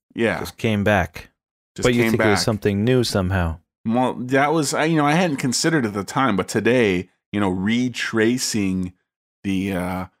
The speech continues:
Speaker 1: steps of this cold in my mind, I was like, "Perhaps that's what happened." It's like, you know, I had the cold, you know, strain A, and now I have cold strain B.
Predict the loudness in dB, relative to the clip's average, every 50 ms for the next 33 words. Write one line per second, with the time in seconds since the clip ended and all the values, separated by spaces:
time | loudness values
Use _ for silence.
0 | _ _ _ -8 -6 -6 -4 -2 0 0 0 0 0 -2 -2 -2 0 -2 -2 -4
1 | -6 -6 -4 -2 0 0 0 0 -2 -2 0 0 0 0 0 0 0 0 0 -2
2 | -2 -4 -6 -6 -6 -8 -10 -10 -10 -10 -8 -6 -6 -6 -6 -8 -8 -6 -6 -6
3 | -6 -6 -8 -8 -8 -8 -10 -12 -12 -14 -14 -18 -20 -20 -20 -20 _ _ _ _
4 | _ _ -8 -8 -4 -2 -2 -2 -2 -2 -2 0 0 0 0 0 0 -2 -2 -2
5 | -4 -6 -8 -6 -6 -2 0 0 2 2 2 2 2 0 0 -2 -6 -10 _ _
6 | _ _ _ _ _ _ _ _ -6 -4 -2 -2 -2 -2 -2 -4 -4 -6 -8 -6
7 | -4 -2 0 0 0 0 0 -2 -2 -2 0 0 0 0 0 0 0 0 0 0
8 | -2 -4 -4 -8 -10 -10 -6 -4 -4 -4 -4 -6 -10 -10 -8 -8 -6 -6 -6 -6
9 | -6 -6 -6 -6 -6 -8 -10 -14